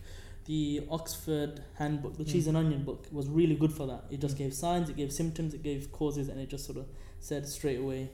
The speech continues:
Speaker 2: Mm.
Speaker 1: what it is. Um, but I found that very difficult because how do you commit that to memory? And it just, it just takes up a lot of memory space like that.
Speaker 2: Mm.
Speaker 1: So what I did was I actually studied a different book. I did the Kumar and Clark book first and used just the general internet.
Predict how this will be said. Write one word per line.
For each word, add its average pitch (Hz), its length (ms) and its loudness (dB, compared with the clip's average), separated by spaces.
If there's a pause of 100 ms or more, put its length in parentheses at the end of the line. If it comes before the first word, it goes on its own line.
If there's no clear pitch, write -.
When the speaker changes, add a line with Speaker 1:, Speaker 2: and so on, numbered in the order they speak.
(100)
Speaker 2:
Mm. 127 80 -2
Speaker 1:
what 135 140 -2
it 135 100 0
is. 139 280 0 (520)
Um, 139 420 4 (180)
but 151 100 4
I 185 80 4
found 202 220 2
that 160 100 2
very 175 160 6
difficult - 440 2
because 135 480 -2 (480)
how 160 200 -2
do 175 100 2
you 175 80 2
commit 170 360 2
that - 160 -4
to 156 80 -2
memory? 139 440 2 (480)
And 147 100 -2
it 147 40 2
just, 160 240 0
it 170 80 -2
just 175 200 -2
takes 175 200 4
up 165 80 2
a 160 40 4
lot 156 120 4
of 160 80 -2
memory 160 340 6
space 156 400 2
like 135 160 -6
that. 139 200 2
Speaker 2:
Mm. - 20 -4
Speaker 1:
So 160 100 0
what 156 140 4
I 156 60 4
did 151 180 0
was 143 160 0
I 147 120 2
actually 160 260 -2
studied 151 340 0
a 147 40 0
different 147 380 0
book. - 160 -8
I 139 160 -2 (500)
did 143 120 -2
the 147 80 0
Kumar 151 260 0
and 139 140 0
Clark 143 340 -2
book - 160 -10
first - 480 -10 (320)
and 139 160 -2
used 147 260 2
just - 260 -6
the 135 60 -6
general 135 380 -2
internet. 139 560 -4